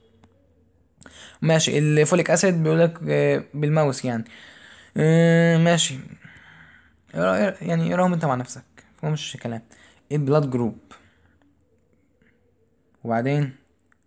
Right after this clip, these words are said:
الريزس. ماشي، الريزس ده يا لهوي، ده محاضرة لوحده. ماشي، يلا نبدأ في البلاد جروب. لو عايز تاخد لك بريك، خد لك بريك.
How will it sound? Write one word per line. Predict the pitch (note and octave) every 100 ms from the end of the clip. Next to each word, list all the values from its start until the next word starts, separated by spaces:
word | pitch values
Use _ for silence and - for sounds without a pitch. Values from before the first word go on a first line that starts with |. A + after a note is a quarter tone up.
| C3+
الريزس. | A#2+ A#2+ G#2+ G#2 - - - _ _ _ _ _ _ _ _ _ _ _ _ _ _ _ _ _ _
ماشي، | A#2 A2 - - - -
الريزس | B2 B2 A#2+
ده | A#2+ A#2 A#2+
يا | A#2+ B2 A#2
لهوي، | A2+ A2+ - A#2 A2 A2 _ _ _ _ _ _ _ _ _
ده | A2
محاضرة | A2 - A#2 G2+
لوحده. | G#2 - - - _ _ _ _ _ _ _ _ _ _ -
ماشي، | A2+ G#2 - - _ _ _ _ _ _ _ _ _ _ _ _ - - - - - _ _ _ _
يلا | B2+ B2 A2 - B2
نبدأ | C3 C#3+ C#3 C#3
في | C3 -
البلاد | C3+ B2+ C3 B2+
جروب. | A#2+ G#2+ G#2 -
لو | B2
عايز | D3
تاخد | C#3 D3+
لك | C3
بريك، | B2+
خد | C3 C3
لك | A2
بريك. | G#2 G2+ - _ -